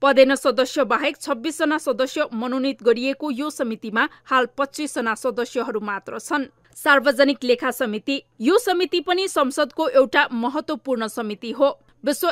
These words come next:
इतिहास अनुसार सार्वजनिक लेखा समितिको गठन बेलायतमा सन् अठार सय एकसट्ठीमा नै भएको मानिन्छ। पदेन सदस्य बाहेक यो समितिमा हाल छब्बिस जना सदस्य रहेका छन्।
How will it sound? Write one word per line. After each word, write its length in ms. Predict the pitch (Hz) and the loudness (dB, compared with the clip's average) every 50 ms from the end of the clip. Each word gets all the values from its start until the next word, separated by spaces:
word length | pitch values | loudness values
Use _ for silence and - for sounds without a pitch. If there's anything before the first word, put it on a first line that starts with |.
| - | -2
इतिहास 460 | - 269 - 277 302 294 285 285 277 - | -2 -6 -2 -2 0 2 2 0 0 0
अनुसार 440 | - 262 226 220 208 - 254 254 277 | -6 -6 -6 -6 -2 2 2 2 2
सार्वजनिक 640 | - - 311 285 247 240 269 226 285 269 285 277 - | 2 0 -2 0 0 -2 -2 -2 0 -2 -2 -4 -2
लेखा 260 | 240 233 - - 262 | -4 -2 -2 -2 -6
समितिको 540 | 254 - 269 233 226 220 - 262 214 262 240 | -4 -4 -4 -4 -4 -6 -8 -8 -4 -4 -4
गठन 380 | 196 226 214 214 - 311 302 285 | 0 -2 -2 0 -2 -4 -4 -2
बेलायतमा 560 | 214 247 240 247 247 254 269 269 - 285 294 | -2 0 2 2 2 2 0 -2 -2 -2 -2
सन् 300 | 302 - 262 262 247 - - | -2 -2 -4 -6 -6 -4 -6
अठार 360 | 247 247 - - 262 262 277 | -8 -6 -4 -4 -4 -4 -4
सय 240 | 285 - 285 262 254 254 _ _ | -4 -2 -2 -2 -2 -2 _ _
एकसट्ठीमा 680 | - 262 254 - - 302 285 277 - 302 262 226 220 214 | -8 -8 -8 -6 -8 -8 -8 _ -6 -6 -4 -2 -2 -4
नै 180 | 208 208 269 285 _ _ 214 | -2 -4 -6 -8 _ _ -12
भएको 420 | 208 - - 247 220 - - 202 | -6 -2 -2 -2 -2 -4 -8 -8
मानिन्छ। 440 | 196 196 196 202 202 208 208 - 339 302 - _ _ _ - - _ _ | -6 -6 -6 -6 -8 -10 -8 -4 -4 -4 -4 _ _ _ -20 -20 _ _
पदेन 340 | - 302 262 285 370 381 403 | 0 2 2 2 0 0 0
सदस्य 460 | 392 - 330 294 302 320 330 - 359 | -2 -2 -2 0 0 -2 -2 -2 -6
बाहेक 340 | 302 247 285 285 330 339 277 _ | 0 0 0 0 0 -4 -6 _
यो 140 | 269 269 302 | -6 -6 -6
समितिमा 600 | 285 - 277 240 240 - - 240 214 233 254 294 - - _ | -4 -4 -4 -4 -4 -6 -8 -4 0 0 0 0 -2 -10 _
हाल 240 | - - 269 254 254 254 | -2 0 2 2 2 -2
छब्बिस 420 | - - 277 233 226 277 285 - | -6 -8 -8 -6 -6 -8 -6 -4
जना 260 | - 233 220 233 247 - _ | -4 -2 0 0 -2 -2 _
सदस्य 500 | - - 269 254 208 233 220 - - 214 | -8 -6 -6 -4 -4 -6 -8 -6 -8 -8
रहेका 420 | 202 190 190 220 220 _ 214 208 214 | -6 -6 -8 -10 -12 _ -10 -10 -8
छन्। 240 | - - 294 285 | -4 -2 -2 -2